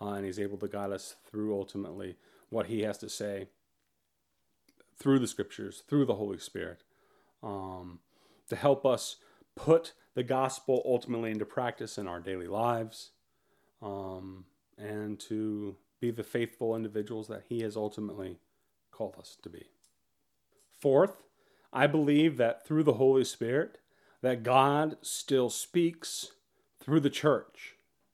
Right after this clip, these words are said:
Through the aid of the Holy Spirit, I believe that God still speaks through other people, uh, and the church as they make use ultimately of the spiritual gifts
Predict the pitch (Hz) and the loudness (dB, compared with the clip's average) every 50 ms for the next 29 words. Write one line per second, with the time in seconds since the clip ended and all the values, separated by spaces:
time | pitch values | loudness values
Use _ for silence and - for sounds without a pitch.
0 | _ _ _ _ _ - - _ _ - - 165 175 185 180 165 139 131 131 131 | _ _ _ _ _ -20 -20 _ _ -4 0 2 2 4 4 4 4 4 4 6
1 | 135 139 139 143 135 131 120 120 104 117 127 127 131 113 - - - 110 113 120 | 6 4 4 2 0 -2 -2 -2 -2 0 0 0 0 -2 -4 -6 -6 -4 -2 -2
2 | 123 127 120 110 107 110 110 110 107 104 107 90 110 107 110 117 110 - - - | -2 -2 -2 -4 -4 -4 -4 -4 -4 -4 -6 -6 -6 -6 -6 -6 -6 -10 -12 -12
3 | 123 - - - - 113 110 104 - - - - _ _ _ _ _ _ _ _ | -10 -10 -10 -10 -8 -8 -8 -8 -10 -14 -16 -16 _ _ _ _ _ _ _ _
4 | - - 131 135 135 123 110 113 123 120 - - 123 117 - 143 - - _ _ | -6 0 2 4 4 4 4 4 2 0 0 -2 -4 -4 -2 -4 -6 -6 _ _
5 | _ _ _ _ _ _ _ _ _ _ - 101 104 104 107 101 _ - 127 135 | _ _ _ _ _ _ _ _ _ _ -12 -12 -10 -10 -12 -12 _ -2 0 2
6 | 156 147 131 - - 117 104 98 - _ - - - _ _ _ _ _ _ _ | 2 2 2 0 -4 -6 -6 -8 -10 _ -20 -20 -20 _ _ _ _ _ _ _
7 | _ _ _ _ _ - 123 120 117 117 113 104 - 120 113 113 117 135 139 139 | _ _ _ _ _ -6 -4 -2 -2 -2 -2 -2 -2 -2 0 2 4 4 4 4
8 | 139 - 107 107 117 135 139 - - - 123 113 - 139 139 139 139 135 117 - | 2 -2 -6 -2 0 0 0 0 0 -2 -2 -2 -2 -4 -4 -4 -4 -6 -6 -8
9 | - - - 147 156 156 151 - 135 110 104 95 90 110 117 131 151 - - - | -6 0 4 6 6 6 6 4 0 -2 -2 -4 -2 0 0 0 0 -2 -6 -12
10 | - | -12